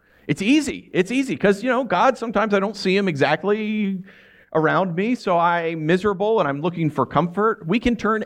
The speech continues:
anything into a god. Right? How many young people have turned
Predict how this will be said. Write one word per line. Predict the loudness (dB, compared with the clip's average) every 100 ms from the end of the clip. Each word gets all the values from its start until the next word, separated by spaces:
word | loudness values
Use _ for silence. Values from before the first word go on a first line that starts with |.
| -6
anything | 0 2 2 -2 0 -2 0
into | -2 0 0 0
a |
god. | 0 2 2 0 -6 _ _ _ _ _ _ _ -4
Right? | 0 2
How | 2 0
many | 2 0
young | 0 0
people | 0 0 2
have | 2 2 0
turned | 0 2 2 0